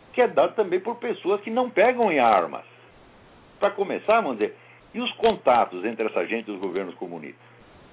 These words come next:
Eu já contei pra vocês que o Ladislau Bittman, que era o chefe da espionagem soviética no Brasil, disse que eles tinham cem jornalistas na folha de pagamento em sessenta e quatro.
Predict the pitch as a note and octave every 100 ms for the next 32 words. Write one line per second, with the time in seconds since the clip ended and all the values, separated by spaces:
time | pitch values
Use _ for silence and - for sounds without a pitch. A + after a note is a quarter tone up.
0 | - - C#3 A2+ C3+ - - - - -
1 | G#3+ - - D3 F3 - B2 G#2 G2+ G2
2 | G2 F2+ F2 E3 - G#2+ C3 B2 A2+ -
3 | D#3+ E3 - F2 D2+ F#2+ E2+ E2 D2+ F#2
4 | E2 D2+ F#2 G#2+ D#3+ D3+ E3 G3 A3+ G#3+
5 | B3 A#3 - F#3 G3+ - G3+ G#3 A3 G#3+
6 | E3+ F3 G3+ F#3+ F3 E3 E3+ F3 D#3 F3+
7 | G#3 A#3+ A3+ B3+ - A3+ C4 C4+ G#3 F#3
8 | F3+ - A#2+ F2+